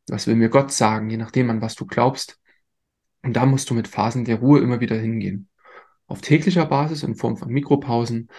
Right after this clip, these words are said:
aber auch im Bereich der Jahreszyklik immer mal wieder in Ruhe zu kommen. Wir tendieren oft dazu, ich persönlich auch, da immer drüber zu gehen, weiter aktiv zu bleiben. Aber das ist im Endeffekt wieder unserer Natur. Ähm, eigentlich ist jetzt so im Winter die Zeit, wo man wirklich einige Dinge ruhiger angehen lässt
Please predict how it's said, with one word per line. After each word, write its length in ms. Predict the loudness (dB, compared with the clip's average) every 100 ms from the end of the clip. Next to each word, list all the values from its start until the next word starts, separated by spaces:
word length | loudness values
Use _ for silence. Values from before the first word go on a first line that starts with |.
| -20 -6
aber 260 | 0 4 4
auch 260 | 2 0
im 360 | -6 -2 -2 -2
Bereich 360 | -4 -2 -2 -2
der 100 | 0
Jahreszyklik 880 | 2 2 0 -4 -4 -4 -4 -6
immer 120 | -4 -4
mal 140 | -4
wieder 140 | -6 -6
in 60 |
Ruhe 260 | -8 -10 -10
zu 120 | -14
kommen. 340 | -10 -8 -8 _ _ _ -20 -20 _ _ _ -2
Wir 120 | 2
tendieren 460 | 4 6 8 8
oft 260 | 6 2 2
dazu, 440 | 0 2 4 4
ich 260 | 4 2 0
persönlich 480 | -2 0 0 0 2
auch, 240 | 0 0
da 80 | -2
immer 160 | -2 0
drüber 320 | 4 4 4
zu 140 | 0
gehen, 240 | 0 0 2
weiter 260 | 0 0
aktiv 360 | -6 -4 -6 -4
zu 120 | -4
bleiben. 440 | 0 0 0 -4 -10 -20 -20 -6
Aber 140 | -2
das 120 | -2
ist 160 | -4 -6
im 120 | -4
Endeffekt 440 | -2 -2 -2 -4 -2
wieder 220 | 2 4
unserer 260 | 2 0
Natur. 540 | -2 -2 2 2 2 -2 _ -20 -20 -20 -20 _
Ähm, 160 | -6 2
eigentlich 300 | 6 6 6
ist 60 |
jetzt 200 | 2 0
so 80 | 0
im 80 | 2
Winter 260 | 2 2 0
die 140 | -2
Zeit, 380 | -6 -4 -4 -2
wo 40 |
man 180 | -6 -2
wirklich 280 | -4 -4 -4
einige 320 | -2 -2 -2
Dinge 220 | -2 -2
ruhiger 320 | 4 4 4 2
angehen 300 | -2 -4 -4
lässt 280 | -6 -10